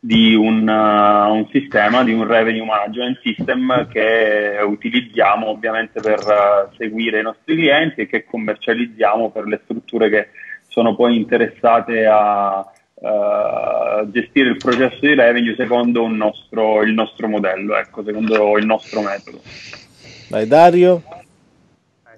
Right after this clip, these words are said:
Speaker 3: ciao a tutti, io sono Dario Angeli, quindi revenue manager. Sono così ancora nel, da tanti anni nel campo, sono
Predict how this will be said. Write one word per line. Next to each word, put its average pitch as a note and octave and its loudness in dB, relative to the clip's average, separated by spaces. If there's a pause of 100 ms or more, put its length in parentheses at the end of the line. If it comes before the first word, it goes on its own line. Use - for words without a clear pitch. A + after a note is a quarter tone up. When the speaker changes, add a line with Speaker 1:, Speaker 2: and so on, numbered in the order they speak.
Speaker 3:
ciao B2 -20
a A#2 -20
tutti, E3 -20
io C3 -20
sono G#2+ -20
Dario G#2 -20
Angeli, A2 -20
quindi G#2+ -20 (560)
revenue A2 -20
manager. G#2 -20 (1200)
Sono C#3 -20
così C3 -20
ancora C3 -20 (500)
nel, B2 -20 (540)
da A#2+ -20
tanti B2+ -20
anni A#2+ -20
nel A#2 -20
campo, A2+ -20
sono A2 -20